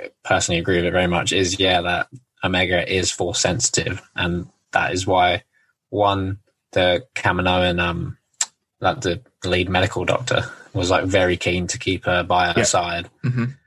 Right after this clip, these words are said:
Speaker 2: But then
Speaker 1: And
Speaker 2: when it seemed like she might get killed, lets her escape straight away because it's more important that she's alive <laughs> and out there
Speaker 1: Yeah.
Speaker 2: than, do you know, like, I think that was what happened there when Lama Su let her escape. I think it was,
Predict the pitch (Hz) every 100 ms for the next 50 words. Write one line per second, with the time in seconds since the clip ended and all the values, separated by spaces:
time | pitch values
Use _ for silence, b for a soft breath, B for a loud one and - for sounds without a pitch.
0 | _ - 113 120 120 117 107 - 123 120
1 | 117 107 - - 120 110 110 107 - -
2 | 117 - - 127 113 - 101 - - B
3 | B B 113 110 - 113 - - 110 -
4 | - - 110 104 98 - 107 101 101 -
5 | 110 104 107 110 98 101 95 - - -
6 | - - - 107 107 104 101 101 - -
7 | - _ _ _ - - - - - -
8 | - 117 113 110 113 104 101 104 107 104
9 | 101 110 113 - 110 - - 135 - 117
10 | 110 110 110 113 - 113 113 117 113 113
11 | 113 113 117 113 - 117 117 - 113 113
12 | - 113 123 - - 110 107 -